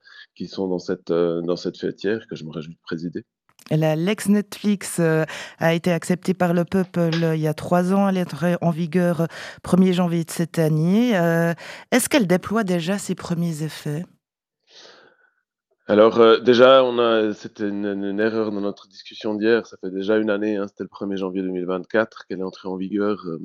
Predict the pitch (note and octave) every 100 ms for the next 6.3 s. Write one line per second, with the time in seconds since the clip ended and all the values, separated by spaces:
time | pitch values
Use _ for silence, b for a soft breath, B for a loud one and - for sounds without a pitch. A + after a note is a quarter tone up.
0 | F2 E2 F2 F2+ - G2 - C3 - G2
1 | B B B B G#2+ G#2+ A2 A2 G#2+ B
2 | B B - A2 G#2 G#2+ B2 G#2+ A#2 B2
3 | A#2 A2+ A2 A2 - C3 A#2+ G#2 G2 G2
4 | G2 - A#2 G#2+ G2 G2 A2+ G2+ G#2 A2+
5 | A#2+ - A2+ G#2+ A2+ A#2 A2 G2+ G2+ G2
6 | G2 G2 G2